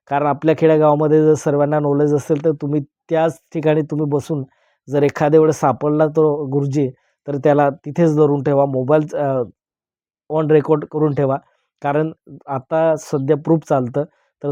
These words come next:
तुम्ही रेकॉर्डिंग ठेवा की किती वाजता येतो तो व्यक्ती, येतच नाही,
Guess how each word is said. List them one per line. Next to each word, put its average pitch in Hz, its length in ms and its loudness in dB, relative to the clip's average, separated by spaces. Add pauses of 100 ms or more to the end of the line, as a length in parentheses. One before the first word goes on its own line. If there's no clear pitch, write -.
तुम्ही 151 200 2
रेकॉर्डिंग 156 680 0
ठेवा 143 300 2
की 151 180 -10
किती 147 240 -2
वाजता 143 300 -2
येतो 143 200 -4
तो 139 140 -4
व्यक्ती, 143 460 -6
येतच 151 360 -2
नाही, 151 220 -4